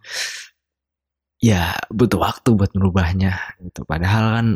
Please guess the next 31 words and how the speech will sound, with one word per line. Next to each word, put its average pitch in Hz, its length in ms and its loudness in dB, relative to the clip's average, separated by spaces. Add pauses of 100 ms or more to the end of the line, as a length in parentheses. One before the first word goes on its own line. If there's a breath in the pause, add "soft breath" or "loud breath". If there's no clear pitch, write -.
(100)
ya 87 80 -4
tadi, 98 320 -2
lahan 95 320 0
terbatas 98 960 -2 (160)
dan 76 560 -4
segala 80 320 -2
macem, 82 320 0
segala 82 320 -2
macem. 90 560 0 (480)
Penguasa 82 560 0
tanah 82 400 -2 (320 loud breath)
semakin 90 400 0
kaya 90 480 -2
gitu. 80 240 -8 (160)
Lu 139 160 2
kalau 98 240 2
misalnya 90 320 0
jadi 87 240 0 (640)
avatar - 640 -4
nih, 123 160 -2
kalau 101 240 2
misalnya 98 240 0
kita 101 80 2
ngomongin 101 240 2
avatar 92 480 -4
nih, 95 80 -10 (560 loud breath)
avatar 113 480 2
yang 113 160 6
paling 117 240 6
gokil 139 320 2
tuh, 156 240 2